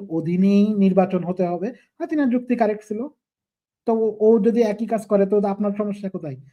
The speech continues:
মানে ও তো একই কাজ করছে, সরকারে যে বসেছিল তাকেই আপনি নিয়ে আসলেন আবার এম মন্ত্রী করে। ও তো সরকারে বসেছিল, তাহলে তো সেই সরকার নিরপেক্ষ না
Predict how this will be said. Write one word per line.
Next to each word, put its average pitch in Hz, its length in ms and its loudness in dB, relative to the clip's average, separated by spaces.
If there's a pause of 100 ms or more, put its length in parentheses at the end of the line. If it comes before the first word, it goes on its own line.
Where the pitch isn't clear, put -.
(260)
মানে 175 160 -2
ও 214 100 6
তো 208 100 4
একই 240 180 2
কাজ 220 200 0
করছে, 190 260 -2
সরকারে 202 400 2 (100)
যে 196 100 4
বসেছিল 208 440 0
তাকেই 220 320 -4
আপনি 226 200 -2
নিয়ে 208 160 -2
আসলেন 202 200 -4
আবার 190 200 -4 (480)
এম 185 200 4
মন্ত্রী 190 340 4
করে। 143 200 -6 (500)
ও 185 100 4
তো 208 100 -2
সরকারে 240 340 0
বসেছিল, 202 400 -2 (520)
তাহলে 180 140 -2
তো 190 80 -2
সেই 220 160 -4
সরকার 226 300 -2
নিরপেক্ষ 233 420 0
না 262 200 0